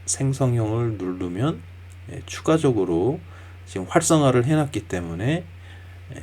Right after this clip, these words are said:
더 키워지게 되는 거죠. 자, 그러면 과연 내가 찍은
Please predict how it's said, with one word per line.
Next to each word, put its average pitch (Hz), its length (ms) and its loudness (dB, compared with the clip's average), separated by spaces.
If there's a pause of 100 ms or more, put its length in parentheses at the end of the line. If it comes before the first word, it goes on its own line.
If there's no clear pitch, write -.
(120)
더 90 300 2
키워지게 131 520 4
되는 82 300 -2
거죠. - 260 -10 (600)
자, 98 200 2
그러면 139 600 8
과연 117 480 10 (340)
내가 107 380 6
찍은 147 880 4